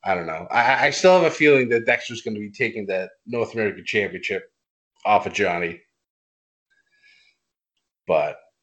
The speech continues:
who knows when that'll happen. Probably the next TakeOver, if he even gets a title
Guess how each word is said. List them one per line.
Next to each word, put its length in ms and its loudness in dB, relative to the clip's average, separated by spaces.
who 120 -6
knows 220 2
when 140 -4
that'll 200 -2
happen. 400 -6
Probably 260 4
the 80 -4
next 300 -10
TakeOver, 480 -6
if 160 -4
he 80 -6
even 200 -8
gets 240 -10
a 40 -20
title 200 -8